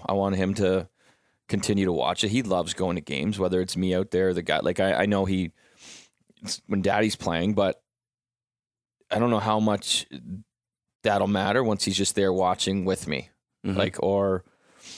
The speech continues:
Speaker 1: or whatever it is. So, um, no, I, yeah,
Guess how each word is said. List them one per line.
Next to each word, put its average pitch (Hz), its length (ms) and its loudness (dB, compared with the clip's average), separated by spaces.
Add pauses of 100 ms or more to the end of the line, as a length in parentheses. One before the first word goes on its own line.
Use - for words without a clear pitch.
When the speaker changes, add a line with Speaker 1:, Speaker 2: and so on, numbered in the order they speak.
(200)
Speaker 1:
or 95 140 -2
whatever 92 400 2
it 87 60 -2
is. 64 180 -2
So, 78 400 0 (340)
um, - 400 -6 (240)
no, 107 220 0
I, 92 180 2 (1400)
yeah, 117 260 4